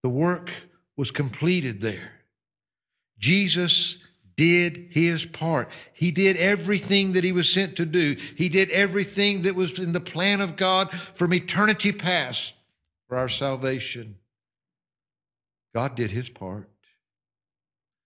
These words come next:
He not only sent his only son, he gave him back his life that he might conquer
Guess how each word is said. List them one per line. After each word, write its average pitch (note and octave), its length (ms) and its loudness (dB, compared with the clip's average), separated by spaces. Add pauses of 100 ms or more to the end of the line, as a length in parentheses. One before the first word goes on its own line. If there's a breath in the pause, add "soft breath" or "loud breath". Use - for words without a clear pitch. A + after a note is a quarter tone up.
(200)
He D3 60 0
not F#3 180 6
only F3+ 200 0
sent E3+ 340 2
his B2+ 560 -4 (300)
only C3+ 260 -6
son, G2+ 600 -4 (1600)
he A#2 60 -14
gave D#3+ 260 2
him C3 140 -6
back D#3 240 0
his A#2+ 220 -6
life D3 320 0
that A2+ 100 -4
he A#2+ 60 -2
might C#3 320 0 (800)
conquer D3 680 -4